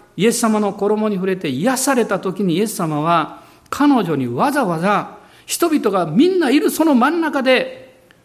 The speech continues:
自分の人生について、今起こったことについて証ししなさいとおっしゃったんです。彼女は話したでしょう。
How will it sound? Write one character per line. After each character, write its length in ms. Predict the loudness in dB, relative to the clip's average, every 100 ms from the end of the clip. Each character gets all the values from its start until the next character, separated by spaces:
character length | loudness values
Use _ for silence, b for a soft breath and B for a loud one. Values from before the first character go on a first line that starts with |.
| _ -12
自 240 | -2 0
分 240 | 2 2
の 100 | 2
人 300 | 2 2 2
生 200 | 2 0
に 120 | 0 -4
つ 100 | -6
い 140 | -4
て、 100 | -2
今 200 | 2 2
起 140 | 2
こ 80 | -2
っ 60 | -4
た 120 | -4
こ 100 | -2
と 100 | -4
に 140 | -4 -6
つ 140 | -8
い 140 | -10
て 360 | -6 -8 -8 B B B B
証 480 | -14 -10 -8 -8 -8
し 80 | -8
し 60 |
な 120 | -8 -8
さ 160 | -10
い 60 | -12
と 140 | -14
お 40 | -16
っ 20 |
し 100 | -18
ゃ 40 |
っ 40 | -20
た 120 | -20
ん 60 | -20
で 60 | _
す。 120 | -20 _ _ _ _ _ _ _ _ _ _
彼 260 | -12 -10 -10
女 140 | -12
は 60 | -12
話 280 | -10 -12
し 40 | -14
た 100 | -16
で 80 | -18
し 100 |
ょ 60 |
う。 20 | -20